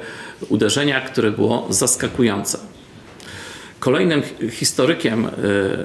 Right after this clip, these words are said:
rosyjskim, który podjął ten temat, był Mark Sołonin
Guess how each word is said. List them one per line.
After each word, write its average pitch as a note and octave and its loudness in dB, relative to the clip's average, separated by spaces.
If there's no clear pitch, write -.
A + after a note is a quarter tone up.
rosyjskim, - 0
który - -4
podjął C3 0
ten A#2+ -2
temat, C#3+ -2
był B2+ 4
Mark C3 0
Sołonin A#2+ 2